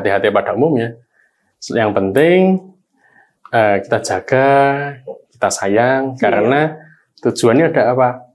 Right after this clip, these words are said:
Speaker 1: Kalau ini terjaga, terjaga dengan baik, semua koordinasi kita di lapangan
Speaker 2: Mhm.
Speaker 1: akan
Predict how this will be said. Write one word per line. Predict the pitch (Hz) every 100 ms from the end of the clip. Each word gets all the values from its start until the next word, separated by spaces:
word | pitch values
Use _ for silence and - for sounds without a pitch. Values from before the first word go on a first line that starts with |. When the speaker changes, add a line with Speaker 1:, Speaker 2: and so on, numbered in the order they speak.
| _ _ _ _ -
Speaker 1:
Kalau | 131 131
ini | 127 123 123 120 113 113 - - _
terjaga, | - 117 117 120 - -
terjaga | - 131 120 113 113
dengan | 110 104 101
baik, | 147 151 135 135 - - _ _ _ _ _ _
semua | - - 143 143 151 147 139
koordinasi | 127 - 127 117 117 123
kita | 127 127 139 117 -
di | 117 107 107
lapangan | 110 - 160 131 117 117
Speaker 2:
Mhm. | 226 233 - - - _
Speaker 1:
akan | 123 135